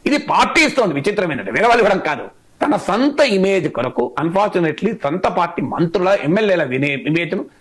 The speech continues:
పార్టీ దెబ్బతీస్తోంది. మీడియా సహకారంతో జరుగుతున్న ప్రయత్నం ఏంటంటే ఎమ్మెల్యేలు దొంగలు, మంత్రులు చాతకానులు.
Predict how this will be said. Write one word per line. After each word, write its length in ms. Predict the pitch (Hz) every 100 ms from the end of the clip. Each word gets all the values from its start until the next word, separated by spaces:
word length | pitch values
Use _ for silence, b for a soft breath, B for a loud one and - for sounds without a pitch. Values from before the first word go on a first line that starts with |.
| b _ -
పార్టీ 200 | 208 226
దెబ్బతీస్తోంది. 500 | 208 190 - - - _ _ _ _ -
మీడియా 320 | 233 277 247
సహకారంతో 640 | 190 196 202 190 180 190
జరుగుతున్న 440 | 156 170 185 185 151
ప్రయత్నం 400 | 147 151 - 120
ఏంటంటే 320 | 117 - 170
ఎమ్మెల్యేలు 500 | 156 196 165 143 120 - _ -
దొంగలు, 380 | 131 156 196 - B B -
మంత్రులు 380 | 143 208 233 185
చాతకానులు. 580 | 127 160 170 165 190 -